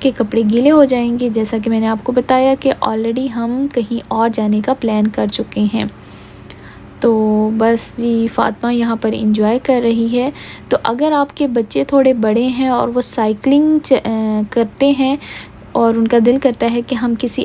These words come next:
ऐसे एरिया में जाएं जहाँ पर हम cycling भी कर सकें और, अ,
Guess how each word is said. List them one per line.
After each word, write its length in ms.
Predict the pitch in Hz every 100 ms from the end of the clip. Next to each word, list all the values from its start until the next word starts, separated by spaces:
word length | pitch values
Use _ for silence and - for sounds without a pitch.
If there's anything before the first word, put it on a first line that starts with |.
| -
ऐसे 320 | 220 - 277
एरिया 280 | 240 226 226
में 160 | 226 214
जाएं 260 | 214 226
जहाँ 240 | 233 220 226
पर 120 | 226
हम 200 | 208 220
cycling 580 | 214 - 214 214 226 220
भी 160 | 214 269
कर 180 | 269 220
सकें 380 | 220 208 226 233
और, 440 | - 226 220
अ, 60 | 220